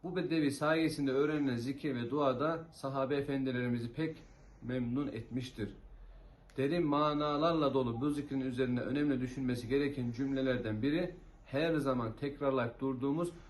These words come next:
"La havle ve la kuvvete illa billah." Günahtan kaçacak gün, ibadet edecek kuvvet ancak Allah'ın yardımıyla kazanabilir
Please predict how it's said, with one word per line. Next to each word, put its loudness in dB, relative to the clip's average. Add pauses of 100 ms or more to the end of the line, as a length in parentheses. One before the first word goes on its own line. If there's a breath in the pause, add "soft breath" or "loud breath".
(160 loud breath)
"La 0
havle 2
ve 2
la 0
kuvvete 0
illa 0 (100)
billah." -2 (800 loud breath)
Günahtan 0
kaçacak -2
gün, 2 (340 loud breath)
ibadet 2
edecek 0
kuvvet 0
ancak -2
Allah'ın 0
yardımıyla 0
kazanabilir -2